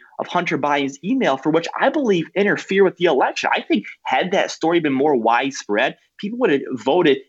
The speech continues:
differently to some degree. And just like Maria Taylor, she got everything she wanted and more. She used racism,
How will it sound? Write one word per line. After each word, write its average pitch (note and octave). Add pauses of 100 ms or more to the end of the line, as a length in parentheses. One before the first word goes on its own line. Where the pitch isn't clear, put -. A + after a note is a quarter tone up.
(140)
differently B2
to A#2
some D#3
degree. C3 (220)
And F3+ (180)
just G#3
like A#3+
Maria F#3+
Taylor, G3 (380)
she -
got G#3+
everything D#3
she -
wanted A2+
and G#2
more. F#2 (240)
She -
used C#3+
racism, A#2